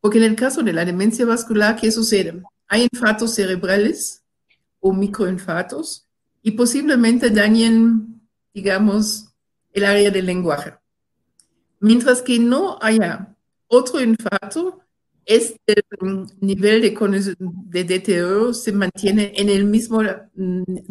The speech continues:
en el mismo nivel. Y llega otro infarto y va bajando. Entonces, este va como escalonadamente,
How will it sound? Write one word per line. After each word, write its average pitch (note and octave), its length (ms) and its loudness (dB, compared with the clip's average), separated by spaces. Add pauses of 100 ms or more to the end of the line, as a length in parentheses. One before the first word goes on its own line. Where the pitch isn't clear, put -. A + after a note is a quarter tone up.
(320)
en F#3+ 120 -4
el F#3+ 80 -2
mismo G3 240 -2
nivel. D#3 260 -4 (1120)
Y B3+ 320 -2
llega G#3+ 260 2
otro G#3+ 240 0
infarto D#4 460 -2 (140)
y G#3 120 0
va G3 160 0
bajando. F#3 520 -4
Entonces, A3+ 540 -6
este B3 420 0
va G3 340 -2
como G#3 600 -6 (420)
escalonadamente, E3+ 1120 -8